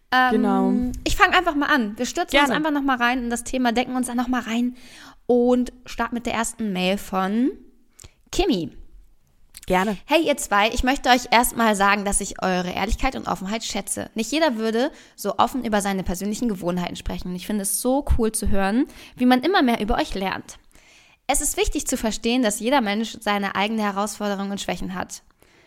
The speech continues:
Speaker 1: Keiner ist perfekt und wir alle haben Dinge, die wir gerne ändern oder verbessern würden. Wenn es um schlechte Angewohnheiten geht, kann es schwierig sein, sie loszuwerden. Es fordert Zeit, Geduld und Beharrlichkeit, um sie zu überwinden. Aber es ist möglich und es lohnt sich, hart daran zu arbeiten.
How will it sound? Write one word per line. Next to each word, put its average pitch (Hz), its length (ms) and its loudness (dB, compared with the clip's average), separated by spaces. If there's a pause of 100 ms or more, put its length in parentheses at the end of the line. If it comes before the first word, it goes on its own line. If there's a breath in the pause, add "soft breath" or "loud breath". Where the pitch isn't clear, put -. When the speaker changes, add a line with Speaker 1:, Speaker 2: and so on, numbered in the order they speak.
(520 soft breath)
Speaker 1:
Keiner 220 340 0
ist - 120 -6
perfekt - 420 -4
und 220 100 0
wir 208 120 0
alle 240 220 2
haben 214 220 0
Dinge, 208 240 0
die 202 140 -6
wir 190 100 0
gerne 202 400 0
ändern 202 300 -2
oder 202 180 0
verbessern 190 640 -6
würden. - 320 -10 (140)
Wenn 226 160 6
es 247 100 -2
um 214 80 -2
schlechte 208 320 0
Angewohnheiten 185 640 2
geht, 190 340 -2
kann 254 220 -2
es 247 100 -2
schwierig 254 440 -4
sein, 196 200 0
sie 202 60 -4
loszuwerden. 185 640 -6
Es 175 140 -10
fordert 185 260 -6
Zeit, 262 340 0
Geduld 190 440 -4 (260 loud breath)
und 175 240 -6
Beharrlichkeit, 185 720 -4
um 196 100 -12
sie 175 120 -10
zu - 100 -8
überwinden. 180 520 -6 (420 loud breath)
Aber 226 260 4
es 233 80 0
ist 202 140 -4
möglich 196 480 0
und 285 60 0
es 320 160 -2
lohnt 175 260 -6
sich, - 260 -20 (100)
hart - 220 0
daran 190 160 -6
zu - 180 -8
arbeiten. - 460 -6